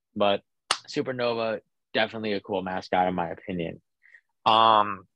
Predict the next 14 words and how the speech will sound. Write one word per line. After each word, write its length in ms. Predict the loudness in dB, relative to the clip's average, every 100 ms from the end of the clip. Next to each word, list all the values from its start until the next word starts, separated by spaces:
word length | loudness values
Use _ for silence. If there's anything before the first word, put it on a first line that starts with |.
| _ _ _ -4
there 180 | 0 0
is 160 | -2
a 60 | -6
mascot 680 | -4 -4 -6 -6 -2 -2 -2
that 140 | -2
I 140 | 0 0
won't 340 | 0 -2 -4 _ -8
talk 260 | -6 -4 -4
about. 840 | -6 -6 -6 -2 0 2 2 0 -8 -20 _ _ _ _ _ _ _ _ -6
Everybody 280 | -2 -2 -2
knows 180 | -4
who 60 | -2
that 160 | -2 -2
is. 240 | -6 -8